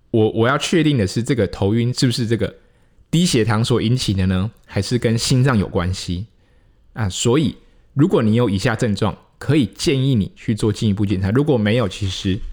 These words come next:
平常注意自己的身体就可以了。那像有哪些人可以做进一步检查呢？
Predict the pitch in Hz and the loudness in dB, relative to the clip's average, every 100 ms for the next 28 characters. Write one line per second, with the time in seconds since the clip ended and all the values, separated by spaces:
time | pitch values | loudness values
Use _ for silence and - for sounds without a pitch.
0 | - - - - 120 117 110 - 139 127 | -14 -18 -6 0 2 2 0 2 2 2
1 | 180 117 87 - 104 98 - 101 92 82 | 0 -2 -2 -2 -2 -2 -6 -4 -4 -4
2 | - - - _ _ - 127 113 147 117 | -6 -12 -20 _ _ -6 -4 0 0 0
3 | 107 104 92 139 131 101 131 107 92 - | 0 0 0 2 2 2 0 0 -2 -8
4 | - 123 104 135 110 123 107 82 - - | 0 0 2 0 0 0 -2 -4 -8 -12
5 | - 90 | -8 -8